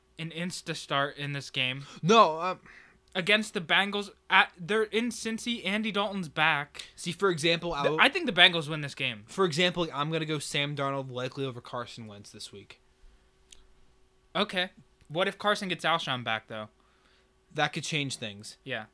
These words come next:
Speaker 2: But it's ki-, it's really close there.
Speaker 1: Now, I, like I said, do you th-, who do you think wins this game? I think the Bengals win this game with
Speaker 2: I,
Speaker 1: Andy
Speaker 2: I,
Speaker 1: Dalton back.
Speaker 2: I think the Jets win.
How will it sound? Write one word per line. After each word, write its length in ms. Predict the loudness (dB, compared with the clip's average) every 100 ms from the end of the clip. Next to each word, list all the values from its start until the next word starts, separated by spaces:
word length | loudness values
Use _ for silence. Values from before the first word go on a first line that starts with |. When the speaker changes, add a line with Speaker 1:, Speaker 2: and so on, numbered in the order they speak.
| 0
Speaker 2:
But 320 | 2 2 -2 _ _ _
it's 240 | -10 -6 -6
ki-, 200 | -8 -10 -10
it's 160 | -10
really 240 | -6 -6 -6
close 300 | -10 -16 -16
there. 280 | -18 -18 -20 -20 -12
Speaker 1:
Now, 340 | 0 2 2 -2 _ _
I, 140 | -4 -4 -4
like 220 | -2 0
I 60 | 0
said, 220 | 0 -2
do 100 | -2
you 140 | -4
th-, 180 | -6 -6
who 100 | -4
do 60 | -4
you 60 |
think 220 | -2 -4
wins 180 | -4 -6
this 160 | -6 -2
game? 300 | 0 0 -4 -6
I 100 | -4
think 180 | -2 -4
the 60 | 0
Bengals 420 | 2 4 0 -6
win 100 | -8
this 140 | -8
game 240 | -10 -10 -12 _
with 120 | -8 -2
Speaker 2:
I, 60 |
Speaker 1:
Andy 180 | 0 0
Speaker 2:
I, 40 |
Speaker 1:
Dalton 240 | 0 -2 -4
back. 160 | -6
Speaker 2:
I 40 | -6
think 160 | -4 -4
the 40 |
Jets 320 | -2 -4 -6
win. 220 | -10 -12